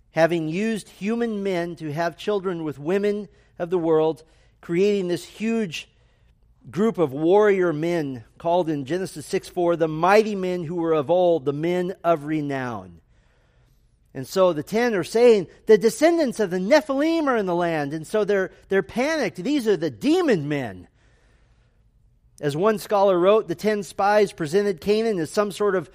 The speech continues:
Jurassic Park inhabited by humanosauruses. But here's the exaggeration. Did you notice their lack of logic? Not thinking this through? The Nephilim lived before what? The flood.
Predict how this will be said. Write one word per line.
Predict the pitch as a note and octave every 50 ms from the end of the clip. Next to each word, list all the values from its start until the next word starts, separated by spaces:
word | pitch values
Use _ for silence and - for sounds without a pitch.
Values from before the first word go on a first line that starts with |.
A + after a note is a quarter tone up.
| _ _ _ _ -
Jurassic | B2+ A#2 F3+ F#3+ F3+ F3+ G#3 A#3+ B3 - - A#3 F3+ -
Park | - F#3+ G#3 G#3+ A3+ A3 -
inhabited | F3 D#3 C3+ F3 G#3+ G#3+ G#3 G#3+ F#3+ E3 F#3+ G#3 F#3+ D#3 D3+ - _ _ _ -
by | C3+ E3+ E3+ F3 E3+ C#3 - _ - -
humanosauruses. | A#3 C#4 B3 A#3 G#3+ G#3+ F#3 - - G#3+ G#3+ G3+ F3 C#3+ - - C#3 A2+ G2 F#2 - - - - _ _ _ _ _ _ _ _ _ _ _ _ _ _ _ _ _ _ _ _ _ _ _ _ _ _ _ _ _ _ _ _ _ _ _ _ _ _ _ _ _ _ _ _ _ _ _
But | C#3 C#3
here's | D3 A#3+ D4 B3+
the | G3+ F#3
exaggeration. | E3 C#3 C3+ F3+ F3+ F3 C3+ D3 E3+ G#3 A#3+ G#3 - E3 D#3 D3+ - _ _ _ _ _ _ _ _ _ _ _ _ -
Did | D3 D#3+ F3 D#3+
you | F3+ F3
notice | F3 G3 A#3+ C4 C4 G3+ -
their | - F#3 F#3 F3+
lack | F3+ F#3+ A3 G#3
of | - D#3 C#3
logic? | D#3+ E3+ F#3+ A3+ G3 B3+ B3 - - - _ _ _ _ _ _ _ _ _ _
Not | - B2 D3+ G#3 A#3 - -
thinking | A#3 A3+ - A3 A3 G#3
this | G3+ - -
through? | - G3+ A3 A#3+ B3 B3 A3+ _ _ _ _ _ _ _ _ _ _ _
The | -
Nephilim | D#3+ F#3+ C4+ C4 - A#3 A3+ B3+ C#4 C4+ A#3+ A3 F3+ F#3 -
lived | D#3+ F#3+ G#3 G3+ D#3 - C#3+ C#3
before | E3 E3 - G3+ G#3+ G#3 G#3 G#3 F#3+
what? | F#3 G3 G3+ D#3+ A2+ - _ _ _ -
The | C#3+
flood. | - - A#3 A#3+ F3 G#2